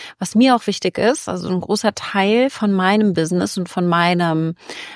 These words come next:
von meiner Freude im Business ist tatsächlich das Reisen, das Netzwerken, mit anderen unterwegs zu sein und mich auszutauschen auf einem sehr hohen Level.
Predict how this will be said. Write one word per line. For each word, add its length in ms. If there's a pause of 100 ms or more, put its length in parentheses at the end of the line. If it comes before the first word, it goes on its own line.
von 140
meiner 240
Freude 560
im 160
Business 480
ist 320
tatsächlich 420
das 280
Reisen, 460
das 180
Netzwerken, 640
mit 140
anderen 480 (480)
unterwegs 500
zu 140
sein 440
und 640
mich 220
auszutauschen 640
auf 100
einem 120
sehr 260
hohen 160
Level. 460